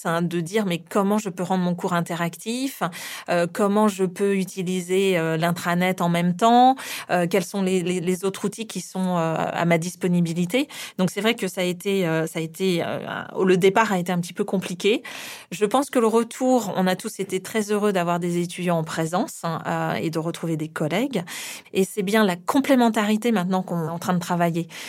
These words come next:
La complémentarité, euh, pas obligatoirement cinquante cinquante. Sur certains formats, euh, le présentiel, euh, est peut-être à, euh, très nécessaire à quatre-vingt-dix pour cent. Et, euh, donc, comment on peut faire les autres dix pour cent plus flexibles, euh, avec un accompagnement numérique ?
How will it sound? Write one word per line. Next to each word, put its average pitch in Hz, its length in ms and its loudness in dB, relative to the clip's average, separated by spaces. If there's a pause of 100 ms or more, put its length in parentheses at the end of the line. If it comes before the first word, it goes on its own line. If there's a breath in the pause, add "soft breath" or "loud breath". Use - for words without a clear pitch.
(160 loud breath)
La 190 80 6
complémentarité, 226 1120 4
euh, 180 380 4 (260)
pas 262 140 6
obligatoirement 220 500 4
cinquante 208 400 2
cinquante. 233 460 0 (320 loud breath)
Sur - 200 -8
certains 214 340 0
formats, 208 760 4
euh, - 40 4
le 185 140 4
présentiel, 196 760 0
euh, 170 240 4
est 180 80 0
peut-être 190 460 0
à, 180 180 4
euh, 175 460 2 (100)
très 233 220 0
nécessaire 208 480 0
à 185 60 0
quatre-vingt-dix 196 520 0
pour - 200 -12
cent. 285 200 -2 (480 loud breath)
Et, 190 220 8
euh, 180 80 6
donc, 202 200 2
comment 220 240 6
on 220 60 6
peut 214 120 0
faire 208 200 0
les 175 300 0
autres 220 320 2
dix 202 160 -4
pour - 160 -8
cent 220 280 4
plus 180 360 -2
flexibles, 196 720 2
euh, 175 280 6
avec 175 280 -2
un 175 100 2
accompagnement 175 600 2
numérique ? 180 480 2